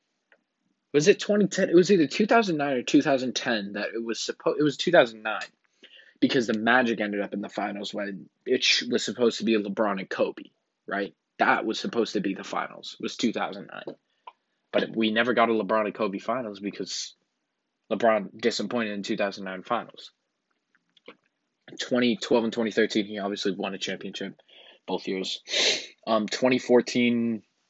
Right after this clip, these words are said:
you know, Dwayne Wade started to show his age. Dwayne Wade started to show his age. You can look at LeBron's stats and say that he played well that series.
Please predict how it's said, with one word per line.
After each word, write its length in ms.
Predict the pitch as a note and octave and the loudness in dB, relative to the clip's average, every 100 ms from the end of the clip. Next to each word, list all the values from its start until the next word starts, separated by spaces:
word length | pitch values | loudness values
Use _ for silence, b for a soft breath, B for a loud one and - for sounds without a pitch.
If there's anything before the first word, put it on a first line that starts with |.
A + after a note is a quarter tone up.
| _ _ - | _ _ -6
you 120 | A#2+ | -2
know, 60 | A2+ | 0
Dwayne 260 | A2+ A#2+ | 0 2
Wade 180 | B2+ A#2 | 2 2
started 240 | B2+ A#2 | 4 4
to 60 | A2+ | 2
show 220 | - A2+ | 2 2
his 160 | A2+ G#2 | 2 0
age. 380 | G#2 F2+ - - | -2 -4 -8 -8
Dwayne 220 | G#2+ G#2+ | -6 -2
Wade 140 | G#2+ | -2
started 240 | G#2 G#2+ G2 | -2 -2 -2
to 40 | |
show 180 | - G#2 | -6 -6
his 120 | G2 | -8
age. 300 | C#2+ - - B B B | -10 -10 -12 B B B
You 120 | C#3 | 2
can 120 | C#3 | 4
look 140 | C#3+ C#3 | 4 6
at 40 | |
LeBron's 460 | C3 G#2+ A#2 G#2+ - | 4 4 2 2 4
stats 280 | A2+ A2 A2 | 4 4 -2
and 80 | |
say 220 | - A2 G2+ | -2 0 2
that 140 | G2 | 0
he 140 | - | -2
played 300 | G2+ A#2 G2+ | -4 -2 -2
well 180 | F#2+ G#2 | 0 -2
that 200 | G2+ G2 | -2 -4
series. 640 | - G#2+ G2+ G2+ F#2+ - | -2 0 2 0 -4 -10